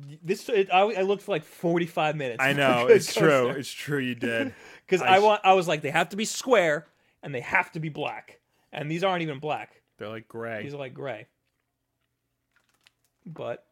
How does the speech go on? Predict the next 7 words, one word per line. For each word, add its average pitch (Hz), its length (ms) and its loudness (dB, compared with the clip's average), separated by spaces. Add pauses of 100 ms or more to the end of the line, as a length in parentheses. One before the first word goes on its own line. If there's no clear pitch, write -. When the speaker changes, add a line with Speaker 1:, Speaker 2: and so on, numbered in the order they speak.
(1120)
Speaker 1:
they're 127 180 -10
now 143 240 -4
a - 20 -4
part 151 300 -4
of 151 80 -12
the 156 60 -12
set. - 280 -18